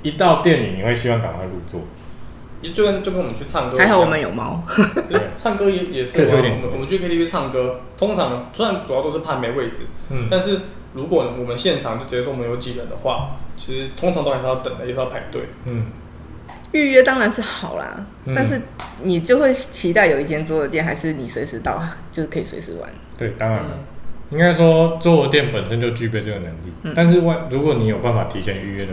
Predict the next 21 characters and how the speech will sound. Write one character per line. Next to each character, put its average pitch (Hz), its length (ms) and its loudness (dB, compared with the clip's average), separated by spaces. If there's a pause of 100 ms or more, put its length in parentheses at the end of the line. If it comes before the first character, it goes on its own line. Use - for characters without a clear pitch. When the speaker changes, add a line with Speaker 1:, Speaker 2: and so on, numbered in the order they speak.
Speaker 1:
话， 92 140 -4 (300)
Speaker 3:
对， 143 240 0
更 151 180 -4
好 - 120 -10
啦。 - 120 -10 (240)
Speaker 1:
减 160 240 2
少 143 220 2
你 107 40 -4
的 107 100 -2
沟 120 200 0
通 120 160 -2
时 101 160 -6
间， 90 220 -8 (140)
Speaker 3:
嗯。 156 60 -6
Speaker 1:
就 160 120 6
跟 160 160 4
刚 151 240 6
刚 151 100 2
的 127 140 4
那 135 140 0
个 107 500 0